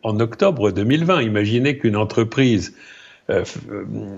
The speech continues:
est en face d'une catastrophe et ne convoque son conseil d'administration, ou que son conseil d'a-, d'administration ne se convoque lui-même que six mois après le début de la catastrophe. Donc, je ne dédouane en rien l'O M S. Je redis qu'il y avait des retards,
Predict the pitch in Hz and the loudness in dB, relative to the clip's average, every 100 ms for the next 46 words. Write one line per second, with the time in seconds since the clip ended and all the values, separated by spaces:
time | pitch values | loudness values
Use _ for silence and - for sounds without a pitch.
0 | - - 98 95 95 120 - 107 95 90 | -6 -2 0 0 2 2 2 0 2 0
1 | - - 127 120 107 - 170 220 - 107 | 0 0 0 2 0 2 2 2 0 -2
2 | 101 110 107 151 160 120 107 104 - 123 | -2 -4 0 0 0 -4 -4 -2 0 0
3 | 104 98 101 98 95 95 - 185 156 101 | 0 -2 -2 -2 -2 -2 2 2 2 2
4 | 110 113 107 95 131 123 117 104 104 107 | 0 -2 -2 0 0 2 2 2 -2 0
5 | 104 104 101 101 98 151 156 - - 123 | 0 0 0 0 2 0 -2 -4 2 4
6 | 135 156 143 139 127 127 - 107 104 156 | 4 0 0 0 2 0 0 0 2 2
7 | 202 160 - - - 117 110 123 127 151 | 0 -4 -14 -20 -2 0 2 0 2 2
8 | 107 - 104 98 107 147 131 104 - 104 | 0 -2 -4 0 2 2 2 0 0 -2
9 | 95 - 82 78 - - - - - - | -2 -2 -2 -2 -6 -20 -20 -20 -18 -4
10 | 120 127 107 - 117 117 98 143 135 131 | 2 2 2 -4 -6 -2 4 4 4 4
11 | 123 110 95 95 143 131 127 110 98 113 | 4 2 0 2 2 2 0 0 -4 -4
12 | 101 90 131 139 113 90 - 95 101 90 | -4 0 2 2 0 -4 -8 -4 0 0
13 | 95 135 196 - - 87 113 113 120 120 | 2 0 -2 -6 -4 2 2 2 -2 -4
14 | 110 95 95 95 82 104 120 120 120 98 | -4 -2 -2 -2 0 2 2 0 0 0
15 | 85 | -2